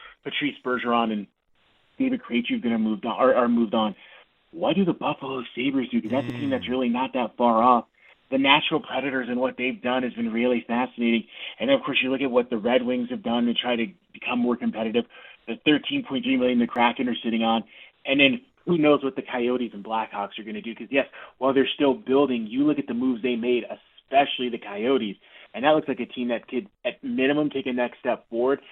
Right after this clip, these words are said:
Speaker 1: and at maximum, either take a next step forward and then maybe parcel off some of those players at the deadline. So, yeah, there's a lot.
Speaker 2: Ryan, one of the teams, and it's in your home city, that's sitting on more than five million in cap space is, is Seattle,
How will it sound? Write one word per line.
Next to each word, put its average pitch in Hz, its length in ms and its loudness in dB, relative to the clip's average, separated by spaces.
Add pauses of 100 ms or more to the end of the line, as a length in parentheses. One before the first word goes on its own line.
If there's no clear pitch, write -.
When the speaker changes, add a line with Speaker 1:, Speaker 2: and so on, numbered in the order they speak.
(180)
Speaker 1:
and 127 160 0
at 110 140 -2
maximum, 120 680 -2
either 127 220 2
take 135 160 -4
a 131 60 0
next 123 200 -2
step - 240 -2
forward 120 260 0
and 113 100 -4
then 123 100 -2
maybe 120 320 -4 (100)
parcel 127 320 0
off 120 240 2
some 120 100 -4
of 123 60 -2
those 120 200 2
players 120 360 0 (400)
at 123 160 -2
the 123 80 -4
deadline. 113 500 -2
So, 110 280 -8
yeah, 127 160 -6 (100)
there's 127 160 -4
a 123 60 0
lot. 110 340 -4 (3250)
Speaker 2:
Ryan, 147 500 0
one 143 240 -4
of 202 80 -6
the 190 60 -10
teams, 139 880 -8 (340)
and 127 200 -6
it's 131 240 -8
in 147 100 -8
your 135 140 -6
home 127 220 -6
city, 131 380 -6
that's 117 240 -8
sitting 131 280 -6
on 117 120 -6
more 117 200 -4
than 113 100 -8
five 120 220 -4
million 110 300 -8
in 104 100 -14
cap 110 220 -10
space 113 340 -10
is, 113 240 -10
is 127 140 -10
Seattle, 98 480 -10